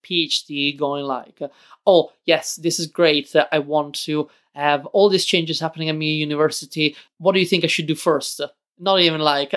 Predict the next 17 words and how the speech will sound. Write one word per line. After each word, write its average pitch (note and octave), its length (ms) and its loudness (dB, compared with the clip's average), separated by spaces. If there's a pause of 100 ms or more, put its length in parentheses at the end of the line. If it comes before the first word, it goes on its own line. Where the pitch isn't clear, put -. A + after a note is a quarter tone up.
"Oh, F#3 120 4
what E3 220 -2
should E3+ 180 -8
I E3 80 -2
do? E3 420 0 (320)
Uh, D3 180 -2
how F3+ 220 0
can F3+ 160 -4
I E3 80 2
help?" D#3 240 2
No, F#3+ 220 -2
no, F3+ 40 -4
no. D#3 160 0 (420)
They F#3 180 4
have E3 100 2
a D#3 60 -2
plan C3+ 600 -2